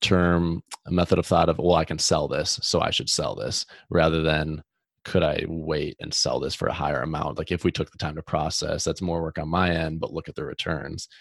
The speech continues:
Versus there's this buyer here who will pay X for the fruit that's a quarter of what I could get by selling if I p-, took one step to process it more,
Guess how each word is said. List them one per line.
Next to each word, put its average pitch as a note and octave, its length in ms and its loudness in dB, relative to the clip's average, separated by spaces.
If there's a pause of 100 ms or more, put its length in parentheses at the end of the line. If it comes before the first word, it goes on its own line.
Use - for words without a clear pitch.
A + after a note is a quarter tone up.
(180)
Versus E2 380 2
there's F#2+ 200 4
this E2+ 120 -2
buyer E2 300 2
here F2+ 320 4
who E2 120 2
will D#2+ 200 -2
pay D#2+ 480 0 (120)
X E2 280 -2
for - 160 -6
the D2 100 -6
fruit F2+ 460 2 (380)
that's - 480 0
a - 60 -4
quarter F#2+ 380 6
of E2 80 0
what E2 120 2
I D#2 80 -2
could E2+ 180 -8
get E2 260 0 (420)
by - 80 -8
selling E2 420 2
if B1+ 120 -8
I B1+ 80 -2
p-, - 200 -12
took - 180 0
one F2 160 2
step - 220 -4
to - 80 -10
process F#2 400 2
it A2 80 4
more, A#2 260 4